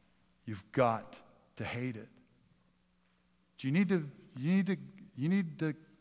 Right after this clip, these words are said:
recommit to that today to the Lord? As you review your last two or three weeks, Lord, have been places in my life, in my recreation,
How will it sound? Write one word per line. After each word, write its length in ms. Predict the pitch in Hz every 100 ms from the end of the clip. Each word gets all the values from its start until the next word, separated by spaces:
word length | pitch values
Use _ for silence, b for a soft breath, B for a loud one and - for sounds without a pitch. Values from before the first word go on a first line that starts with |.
| -
recommit 520 | 127 160 151 143 156 147
to 100 | 151
that 260 | 156 151 -
today 300 | 139 147 151
to 140 | 143
the 80 | 131
Lord? 340 | 127 147 156 - _ _ _ _ _ _ -
As 140 | 120 123
you 180 | 208
review 540 | 247 220 165 165 131 113
your 140 | 147 175
last 380 | 165 165 -
two 160 | - 160
or 80 | 143
three 220 | 147 139
weeks, 380 | 127 117 110 - B B B
Lord, 200 | 143 185
have 120 | 170
been 180 | 139 127
places 540 | - 175 190 190 180 165
in 80 |
my 100 | 165
life, 360 | 156 143 120 -
in 100 | 117
my 120 | 113
recreation, 920 | 113 143 175 180 165 143 127 - 90